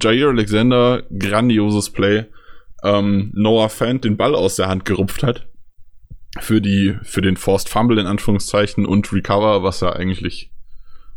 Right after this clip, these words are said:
hat einfach den Ball weggenommen. Ähm, auf einmal drei Plays in Folge geht jeder Spieler nur auf den Ball. Kein Tackle, nichts. In dem einen Play sind sechs Spieler am Gegner dran.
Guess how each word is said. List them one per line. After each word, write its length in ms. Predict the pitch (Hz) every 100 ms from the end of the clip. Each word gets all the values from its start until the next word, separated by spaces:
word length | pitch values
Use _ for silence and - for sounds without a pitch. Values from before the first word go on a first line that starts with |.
| -
hat 120 | 98
einfach 160 | - 92
den 80 |
Ball 160 | 95 101
weggenommen. 500 | 95 95 92 101 - - - - - - -
Ähm, 640 | 98 101 101 98 110 - - _ _ _
auf 180 | 104 -
einmal 280 | 139 139 135
drei 200 | 117 156
Plays 360 | - 120 147
in 80 | 135
Folge 420 | - 139 156 135
geht 260 | 101 120 123
jeder 960 | 113 113 127 190 214 190 160 170 165 165
Spieler 680 | - - 175 123 101 123 143
nur 320 | 123 165 220
auf 180 | - 175
den 180 | 170 147
Ball. 380 | 127 95 110 - - - _ _ -
Kein 240 | - 175
Tackle, 380 | - 175 165 117
nichts. 640 | 107 123 - - - - _ _ - - -
In 120 | 117
dem 120 | 120
einen 280 | 147 185 180
Play 420 | 151 143 151 190 - - -
sind 340 | - 131 135 -
sechs 560 | 107 107 160 - - -
Spieler 800 | - 156 147 95 120 170 185 - - - -
am 180 | 113 117
Gegner 300 | 131 113 92
dran. 460 | 78 80 151 -